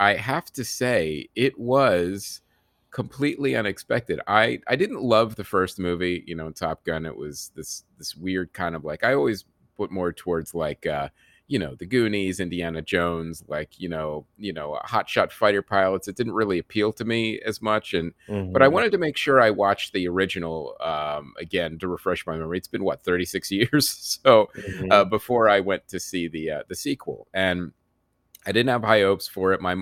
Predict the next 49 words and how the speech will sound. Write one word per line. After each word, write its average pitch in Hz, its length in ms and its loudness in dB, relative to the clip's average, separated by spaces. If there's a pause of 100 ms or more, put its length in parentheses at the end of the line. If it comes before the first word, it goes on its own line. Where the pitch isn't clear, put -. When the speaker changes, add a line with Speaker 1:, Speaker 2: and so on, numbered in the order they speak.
(100)
Speaker 1:
wife 104 260 2
really 101 260 2
wanted 90 300 -2
to 90 60 -10
see 78 240 -6
it. 78 180 -6
And 85 200 -8
I 80 80 -10
was 85 180 -12
like, 87 200 -8
"Okay." 104 400 0
I 98 60 -6
watched 107 280 -6
this - 160 -16
movie 95 320 -6
and 92 260 -6 (640)
I 120 80 6
was 120 140 0
kinda 214 320 -2
a - 20 2
little 156 360 0
angry 120 480 2
about 98 340 2
how 98 200 0
much 107 260 0
I 98 100 4
loved 85 340 -4
it. 147 220 0
<laughs> - 40 -20
So - 200 -4 (1160)
Speaker 2:
Wow. 92 640 4 (580)
Speaker 1:
I 135 140 8
thought 151 300 4
it 143 120 0
was 131 200 -2
so 131 360 0
good, 113 440 2
and 104 240 2
I, 104 160 0
it 110 80 0
was 110 200 -4
such 127 240 -4
a 147 60 -6
fun 127 360 -2
time 104 420 -2
at 98 140 -6
the 92 80 -8
movies 95 400 -4
because 95 460 -6